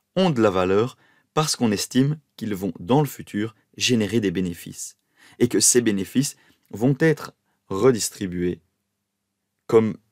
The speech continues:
dividendes aux actionnaires. Les actionnaires vont recevoir du cash pour avoir investi dans l'entreprise. À un niveau plus élevé,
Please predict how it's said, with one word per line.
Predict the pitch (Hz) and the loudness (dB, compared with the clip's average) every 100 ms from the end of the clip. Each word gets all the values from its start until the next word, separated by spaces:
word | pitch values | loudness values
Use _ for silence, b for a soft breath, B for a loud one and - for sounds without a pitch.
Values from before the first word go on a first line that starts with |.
| - | -16
dividendes | 98 113 98 92 110 110 92 | -6 -4 -4 0 2 2 2
aux | 98 | -2
actionnaires. | - 101 90 87 - _ _ _ _ _ _ _ | 0 0 -2 -4 -14 _ _ _ _ _ _ _
Les | - 98 | -6 -4
actionnaires | 92 - 104 139 135 B B | -2 0 4 4 2 B B
vont | 110 131 | 0 2
recevoir | 117 - 143 156 | 2 2 2 2
du | 110 | -2
cash | - 143 - - - | 0 0 0 -6 -4
pour | - 107 | 0 2
avoir | 113 107 | 2 2
investi | 127 120 107 - - 165 | 0 2 2 -2 -6 -4
dans | 113 104 | 0 0
l'entreprise. | 95 95 - - 117 - _ _ _ _ _ _ _ _ b - | -2 -6 -10 -14 -18 -20 _ _ _ _ _ _ _ _ b -2
À | 120 | 2
un | 117 | 4
niveau | 113 101 | 4 2
plus | - 98 92 | 0 -2 0
élevé, | 98 107 175 | 2 4 2